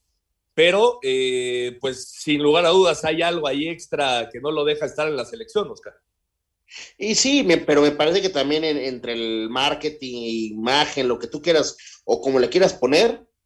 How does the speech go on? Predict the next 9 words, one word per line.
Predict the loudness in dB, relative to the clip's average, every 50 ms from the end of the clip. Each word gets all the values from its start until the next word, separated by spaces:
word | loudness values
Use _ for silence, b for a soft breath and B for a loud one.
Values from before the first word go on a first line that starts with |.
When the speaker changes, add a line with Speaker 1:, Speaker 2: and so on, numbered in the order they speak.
| _ _ _ _ _ _ _ _ _ _ _
Speaker 2:
te | -6 -4
va | -2 0
a | 0
dar | 0 0
mucho | -2 -2 -4 -4 -6 -8
Chicharito, | -10 -10 -10 -8 -8 -8 -8 -8 -10 -10
¿eh? | -12 -12 -16 _ _ _ _ _ _ _ _ _ _ _ _ _ _ _ _ _ 0
Speaker 1:
Pues | 2 2 2
sí, | 2 -2 -2 -2 -6